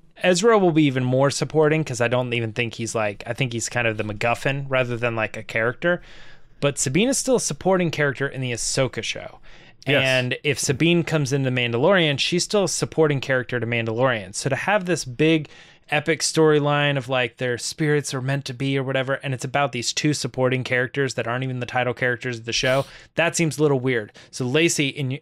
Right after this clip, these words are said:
Speaker 1: in, in your argument, if Sabine is, like, a fateful love interest to Mandalorian,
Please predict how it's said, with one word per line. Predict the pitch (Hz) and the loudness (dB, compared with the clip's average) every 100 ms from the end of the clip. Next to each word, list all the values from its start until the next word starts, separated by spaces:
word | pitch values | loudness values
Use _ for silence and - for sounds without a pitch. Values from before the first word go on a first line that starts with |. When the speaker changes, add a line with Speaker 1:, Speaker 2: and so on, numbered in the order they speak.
| - | -6
Speaker 1:
in, | 139 135 - | -4 -4 -4
in | 143 131 | -2 2
your | 202 | 4
argument, | 202 127 135 127 - - - - | 4 2 -2 -2 -6 -16 -18 -8
if | 139 | -4
Sabine | - 127 143 170 156 139 - | -2 0 2 4 2 0 -2
is, | 147 131 - | -2 -2 0
like, | 135 123 117 - | 0 0 -2 -6
a | 139 | -6
fateful | - 147 135 - 131 123 120 120 120 | -2 -2 -2 -2 -2 0 0 0 -2
love | 135 127 120 | 0 0 0
interest | 120 - 123 117 - - - _ _ | -4 -2 0 0 -2 -8 -16 _ _
to | - 139 123 117 117 | -2 2 2 2 0
Mandalorian, | 113 107 113 156 220 214 151 131 123 120 | -2 -4 0 4 4 4 2 0 -2 -6